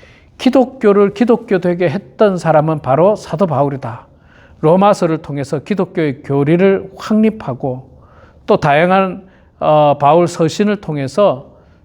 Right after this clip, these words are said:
정말로 기독교가 어떤 종교인지, 기독교가 어떤 이 교리와 논리와, 어, 은혜를 가지고, 어,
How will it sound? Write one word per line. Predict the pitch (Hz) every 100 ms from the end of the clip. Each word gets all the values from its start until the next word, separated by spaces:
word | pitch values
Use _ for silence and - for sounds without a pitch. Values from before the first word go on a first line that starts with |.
| _
정말로 | - 151 170 202 202 208 196
기독교가 | 226 240 240 202 180 160
어떤 | 139 143 - - 247 247
종교인지, | 233 151 151 170 165 139 120 143 123
기독교가 | - 226 - 190 175 139
어떤 | 135 - - 226 226 226 - - _ _ -
이 | 180 175 170 160 156 131 -
교리와 | 156 151 175 185 156
논리와, | 160 208 208 190 165 151 165 208 226 - - _ _ _ _ -
어, | 151 151 147 143 139 127 - -
은혜를 | 240 254 208 151
가지고, | 151 135 139 127 123 156 _ _ _ _
어, | 135 135 123 123 120 120 123